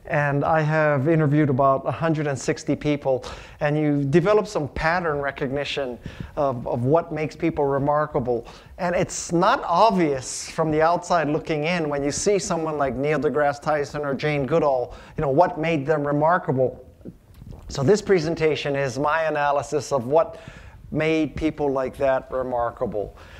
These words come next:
And, uh, I hope that this will help you become remarkable too. So this is about how to be remarkable. And these are unseen, unexpected,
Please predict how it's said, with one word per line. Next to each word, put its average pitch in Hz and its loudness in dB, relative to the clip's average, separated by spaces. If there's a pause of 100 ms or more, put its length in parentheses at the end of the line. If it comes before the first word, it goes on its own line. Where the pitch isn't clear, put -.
(380)
And, 127 2
uh, 127 4
I 139 0
hope 156 2
that 135 0
this 147 -2
will 151 4
help 139 0
you 165 2
become 127 -4
remarkable 123 0
too. 107 -4 (320)
So 220 6 (140)
this 226 6
is 247 6
about 202 4 (180)
how 196 4
to 202 6
be 185 6
remarkable. 156 4 (120)
And 151 0
these 170 4
are 156 4 (160)
unseen, 185 2
unexpected, 170 0